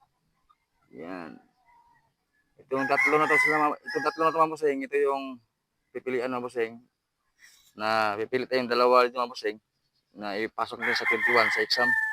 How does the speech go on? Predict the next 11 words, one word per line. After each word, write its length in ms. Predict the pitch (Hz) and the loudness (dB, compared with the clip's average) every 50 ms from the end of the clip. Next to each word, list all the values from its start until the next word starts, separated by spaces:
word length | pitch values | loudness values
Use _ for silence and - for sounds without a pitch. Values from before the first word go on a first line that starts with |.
| - - - 427 415 831 831 - - _ _ _ _ _ _ _ _ _ _ _ _ _ _ _ _ _ _ | -4 -6 -6 -6 -8 -8 -10 -12 -14 _ _ _ _ _ _ _ _ _ _ _ _ _ _ _ _ _ _
Ayun, 240 | 98 98 101 92 98 | -10 -10 -10 -10 -10
oh. 80 | 95 _ _ _ _ _ _ _ _ _ _ _ _ - _ _ _ _ _ _ _ - - - _ _ - - _ _ _ _ _ _ _ _ - - | -14 _ _ _ _ _ _ _ _ _ _ _ _ -20 _ _ _ _ _ _ _ -20 -20 -20 _ _ -20 -20 _ _ _ _ _ _ _ _ -20 -20
Ayun, 380 | - 87 92 95 101 104 98 101 | -16 -12 -10 -10 -8 -10 -10 -12
oh. 60 | - _ _ _ _ _ - - - - - - - 1077 1077 1077 - - 880 906 880 855 1077 1077 1077 _ _ - - - 906 906 906 - 1077 1047 - 1047 1077 1077 1047 1047 1077 - | -16 _ _ _ _ _ -12 -10 -10 -8 -8 -6 -4 -4 -4 -4 -6 -8 -8 -8 -10 -12 -14 -18 -20 _ _ 0 2 4 4 4 4 4 4 4 6 8 8 8 8 6 4 2
Isang 440 | - - - 932 - 960 988 932 906 906 906 906 880 855 855 855 - _ _ _ _ _ _ _ _ _ _ _ _ _ | 4 8 10 12 12 12 12 12 12 12 10 10 8 6 2 0 -6 _ _ _ _ _ _ _ _ _ _ _ _ _
Boston 560 | 110 127 131 - - - 143 135 135 139 135 | 0 0 0 0 -2 0 2 2 4 2 2
sweater. 560 | 127 - 139 139 131 139 135 117 98 90 62 - - _ _ _ _ _ _ _ _ - - - - - _ _ _ _ _ _ _ _ _ _ _ _ _ _ _ _ _ - 831 - - - - - - - 784 855 960 1017 1047 960 960 - - | -2 -2 -4 -4 -2 0 0 0 0 -2 -2 -6 -12 _ _ _ _ _ _ _ _ -20 -20 -20 -20 -20 _ _ _ _ _ _ _ _ _ _ _ _ _ _ _ _ _ -10 -10 -8 -8 -6 -6 -6 -6 -6 -6 -6 -4 -2 -2 -2 -2 -2 -4
Ayun, 300 | 104 113 135 135 117 - | -4 -2 -2 -2 -2 -2
oh. 60 | 906 855 831 831 - - - - _ _ _ _ _ _ _ _ _ _ _ _ _ _ _ _ _ _ 932 _ _ _ _ _ _ _ _ _ _ 719 719 _ _ _ _ _ _ _ _ _ _ _ _ _ _ _ _ _ _ _ _ _ _ _ _ _ | -4 -6 -8 -10 -10 -14 -16 -20 _ _ _ _ _ _ _ _ _ _ _ _ _ _ _ _ _ _ _ _ _ _ _ _ _ _ _ _ _ _ _ _ _ _ _ _ _ _ _ _ _ _ _ _ _ _ _ _ _ _ _ _ _ _ _ _
So, 160 | _ _ - 92 | _ _ -12 -10
ah, 400 | 98 98 98 98 95 - - | -8 -8 -10 -10 -8 -8 -10